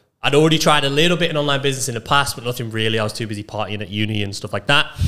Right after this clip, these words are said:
So then that's when I kinda went back to it. <clears throat> A friend of mine knew Facebook ads. He gave me the login to his course. It was a course by Jordan Platten. Started going through that.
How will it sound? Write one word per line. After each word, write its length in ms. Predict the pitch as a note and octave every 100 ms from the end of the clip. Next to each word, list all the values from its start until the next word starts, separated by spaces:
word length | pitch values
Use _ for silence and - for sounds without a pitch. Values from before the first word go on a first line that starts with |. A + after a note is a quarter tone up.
| -
So 120 | C3
then 360 | B2 B2 A#2 A2
that's 240 | A2+ -
when 560 | A#2 A2+ G#2+ G#2+ G#2+ -
I 220 | A2 G#2+
kinda 200 | G2+ B2+
went 200 | G#2+ G#2
back 220 | B2 A#2+ -
to 120 | C3
it. 300 | D#3 - -
<clears throat> 800 | G#3+ - - - _ _ - -
A 20 |
friend 260 | - D3 C3+
of 100 | B2
mine 260 | B2+ B2
knew 140 | A#2+ A2
Facebook 340 | C#3+ - -
ads. 320 | B2 A#2 - - - _
He 140 | C3+
gave 240 | C3 B2 A#2
me 80 | A2
the 80 |
login 320 | A2 A2 A2 G#2
to 80 | G#2+
his 120 | F#2+
course. 500 | - B2+ A#2+ A#2+ - - - _
It 60 | -
was 120 | G#2
a 100 | G#2
course 240 | G2+ A2 G#2+
by 160 | G#2
Jordan 260 | G#2 G#2+ G2+
Platten. 440 | - B2 B2 A2+ A2+
Started 300 | - A2 G#2+
going 180 | G#2
through 180 | G#2+ G2+
that. 260 | A2 C#3